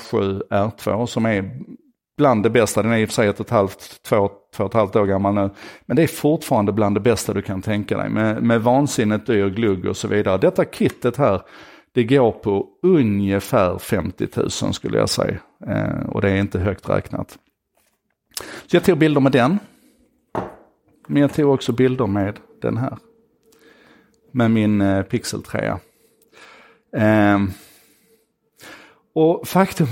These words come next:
är att Pixel trean med sitt, eh, night sight-läge, Pixel trean med sitt, eh,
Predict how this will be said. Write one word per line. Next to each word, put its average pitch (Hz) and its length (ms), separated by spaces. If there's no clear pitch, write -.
är 131 160
att - 200
Pixel 127 420
trean 104 720
med 131 340
sitt, 107 480
eh, 98 680
night 120 320
sight-läge, 104 960
Pixel 107 340
trean 101 480
med 104 280
sitt, - 480
eh, 95 280